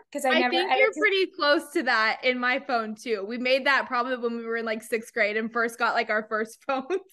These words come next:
Speaker 1: And never changed it. But Mia is a meteorologist and just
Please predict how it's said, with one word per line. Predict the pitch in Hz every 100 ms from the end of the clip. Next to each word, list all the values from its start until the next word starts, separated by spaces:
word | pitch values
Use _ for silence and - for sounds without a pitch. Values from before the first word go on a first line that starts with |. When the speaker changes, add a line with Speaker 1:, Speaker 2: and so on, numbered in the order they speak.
| - _ _ _ _ _ - - -
Speaker 1:
And | 381 320
never | 302 294 302 320
changed | - 294 262 254
it. | 269 269 277 277
But | 294 285 294 - _ - -
Mia | 269 311 381 427
is | 349 285
a |
meteorologist | 277 277 349 359 302 285 285 285 285 294 285 -
and | 269 247
just | 294 -